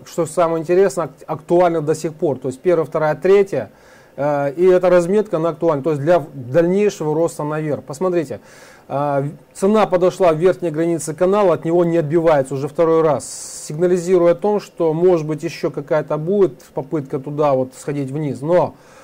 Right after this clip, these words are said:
э, я считаю, что всё-таки, э, при пробое предыдущей вершины ноль шестьдесят девять рынок вс-,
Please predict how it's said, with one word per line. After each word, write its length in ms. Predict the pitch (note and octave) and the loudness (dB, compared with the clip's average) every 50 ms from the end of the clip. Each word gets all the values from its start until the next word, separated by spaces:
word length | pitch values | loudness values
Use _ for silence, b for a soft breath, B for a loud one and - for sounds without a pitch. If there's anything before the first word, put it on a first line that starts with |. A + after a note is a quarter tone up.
| B B B B B B B | B B B B B B B
э, 160 | - C3+ C#3 C#3+ | -6 -2 -2 2
я 120 | D#3+ G3 G3 | 4 2 2
считаю, 360 | G3 G3 F#3 - G3 F3 E3+ | 2 -2 -2 2 2 2 2
что 200 | - - - E3+ | 2 0 -4 -4
всё-таки, 720 | - - - A3 G#3+ G#3+ F3+ - - F3 D#3+ D3+ C3 C3 - - | -4 -2 -4 -4 -2 -2 -4 -6 -4 -4 -2 -2 -2 -2 -4 -10
э, 200 | - C3+ C#3+ C3+ C3 | -10 -8 -8 -6 -4
при 80 | - F3 | -4 -2
пробое 400 | F3 F#3 F3+ F3 E3+ F3 E3+ D#3+ | 0 2 2 2 4 4 2 2
предыдущей 480 | - E3 E3 D#3 D#3 E3+ E3 D#3+ - | 0 -4 -6 -2 0 -2 -2 -2 -4
вершины 420 | D3+ D#3 D#3 D3+ - F3 D#3+ D3+ D3 | -6 -6 -6 -4 -2 -4 -2 -2 -2
ноль 260 | D3 D3+ E3 D#3+ D3 | -2 0 0 -2 -2
шестьдесят 420 | D3+ - D3+ C3+ - D#3+ D#3 D3+ | -4 -8 -10 -4 -4 -4 -4 -4
девять 440 | D3+ F3 G3 F#3+ F3 C#3 C3 - - | -2 2 2 2 2 2 -2 -8 -8
рынок 420 | C#3+ D3 D#3 F3 F3 E3+ D#3 C3+ - | -6 -2 0 0 0 0 -2 -6 -8
вс-, 200 | - - - | -16 -20 -20